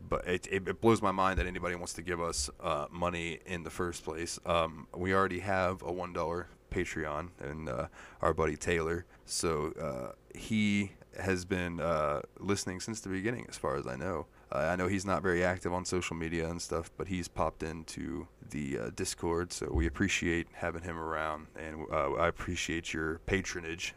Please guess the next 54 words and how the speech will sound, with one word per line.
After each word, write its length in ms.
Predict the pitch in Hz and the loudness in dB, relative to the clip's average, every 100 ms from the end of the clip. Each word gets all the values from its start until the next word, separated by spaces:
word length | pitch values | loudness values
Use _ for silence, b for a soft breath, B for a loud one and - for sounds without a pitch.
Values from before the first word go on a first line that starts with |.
| - | -4
as 160 | 90 | -2
they 100 | 87 | 0
would 140 | 82 90 | -2 0
call 300 | - 87 78 | 4 4 4
it. 100 | 82 - - | -2 -8 0
<laughs> 360 | 113 - 123 - B B B B B | 0 2 -2 -2 B B B B B
Uh, 220 | - 85 76 | 4 6 6
the 120 | 85 | 4
one 220 | 95 98 | 4 6
dollar 240 | 92 85 | 4 4
tier, 180 | 85 92 | 2 0
you 200 | 87 92 | 2 4
are 100 | 92 | 6
the 140 | 90 73 | 6 6
oil 320 | 90 90 87 | 4 4 2
that 100 | 78 | 0
greases 440 | - 90 - 82 | -4 -6 -6 -6
the 100 | - | -6
machines, 520 | 82 85 - 71 62 | -6 -4 -4 -6 -10
good 220 | - 55 - | -8 -8 -4
sir. 320 | - 58 64 - B B B B B - | -4 -4 -6 -10 B B B B B -4
Um, 520 | 95 95 90 82 80 87 - | 0 2 2 -2 -10 -14 -6
so 200 | - 98 | 0 4
we 100 | 110 | 6
would 120 | 95 | 6
appreciate, 580 | 73 92 - 87 87 71 | 4 2 2 2 0 -2
you 80 | |
know, 100 | 85 | -6
check 220 | 80 107 - | -2 -2 0
that 180 | 98 | 0
out 320 | 90 85 85 65 - - | 2 2 0 -4 -14 -10
if 220 | 87 - | -8 -6
you 180 | 92 82 | -4 -4
have 340 | 85 104 101 | 0 2 2
the 100 | 101 | 2
means, 600 | 92 98 104 104 101 - - - | -2 -2 -2 -4 -6 -8 -12 -10
and 100 | 90 | -8
if 140 | - | -4
you 40 | 92 | 0
don't, 300 | 95 98 - | 2 2 4
by, 240 | 92 87 | 4 4
by 240 | - 90 | 2 4
all 140 | 92 85 | 4 2
means, 240 | 82 78 | -2 -6
you 80 | 85 | -4
know, 160 | 82 62 | -4 -4
if 160 | - | -6
you 60 | 87 | -6
don't 200 | 90 82 | -4 -2
have 200 | 82 71 | -4 -4
the 60 | |
means, 300 | 78 76 71 | -10 -12 -14
do 160 | - 82 | -14 -12
not 380 | - 71 73 | -4 0 0